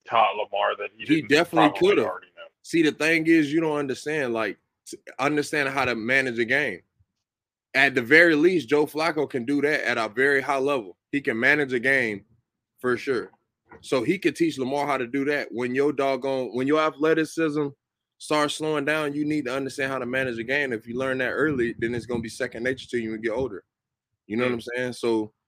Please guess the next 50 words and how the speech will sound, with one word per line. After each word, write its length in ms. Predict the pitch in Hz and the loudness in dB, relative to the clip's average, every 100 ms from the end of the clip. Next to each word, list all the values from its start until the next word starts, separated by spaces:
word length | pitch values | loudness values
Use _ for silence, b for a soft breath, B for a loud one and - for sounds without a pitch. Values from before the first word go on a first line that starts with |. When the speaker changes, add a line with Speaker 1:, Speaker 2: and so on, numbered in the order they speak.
| _ _ _ | _ _ _
Speaker 2:
he 180 | - 196 | -6 -4
could 160 | 180 - | -4 -4
teach 200 | 175 160 | -4 -2
him 100 | 147 | -4
certain 320 | - 160 147 | -2 -2 0
shit. 380 | - 170 156 107 | -2 0 0 0
Like 180 | 123 113 | -2 0
Joe 160 | 139 | 0
Flacco, 480 | 151 160 170 160 135 | 0 -2 -4 -2 -4
yeah, 140 | 165 147 | -2 -2
their 180 | 151 131 | -2 0
abilities 540 | 107 165 160 127 110 | 2 2 2 -4 -8
is 200 | 101 101 | -12 -10
nowhere 460 | 104 131 139 127 127 | -2 0 2 4 2
even 180 | 110 85 | 0 -8
close 420 | - 151 170 - | 0 2 2 0
to 120 | - | -10
the 80 | 107 | -10
same, 380 | 104 113 113 117 | -8 -4 -2 -2
but – 220 | 107 101 - _ _ _ - | -2 -4 -8 _ _ _ -8
he 120 | 208 | -2
could 140 | 175 | 0
teach 220 | - 175 | -2 -4
him 140 | 160 135 | -4 -2
certain 260 | 147 139 | 0 -2
shit 240 | 127 170 - | -2 -4 -2
that 120 | 117 | 0
Lamar 320 | 107 120 123 | 0 0 -2
can't 260 | - 127 107 | -2 -4 -2
do. 260 | 156 107 - 104 | -4 -4 -8 -4
And 120 | 117 | 0
right 200 | 123 110 | 0 0
now, 260 | 139 135 | -2 -2
'cause 220 | 113 120 107 | -4 -6 -8
he's 100 | 107 | -8
leaning 260 | 123 117 | -4 -4
more 160 | 113 110 | -2 -4
towards 240 | 117 101 | -2 -4
athleticism. 640 | 104 101 143 131 - 95 90 _ _ _ _ _ _ _ 123 | -4 -4 -4 -4 -6 -12 -12 _ _ _ _ _ _ _ -6
Speaker 1:
Yeah. 180 | 113 98 _ _ _ - | -6 -8 _ _ _ -18
Speaker 2:
So, 420 | - 120 107 101 - - _ _ - | -4 0 2 0 -8 -20 _ _ -2
I 80 | |
mean, 200 | 147 180 | 2 4
there's 140 | 196 180 | 2 -2
certain 300 | 202 190 165 | -2 -2 -2
things 300 | 175 190 165 | -4 -2 -2
you 80 | 160 | -4
can 160 | 143 | -2
really, 240 | 170 160 143 | 0 2 0
like, 320 | 139 131 | 0 -2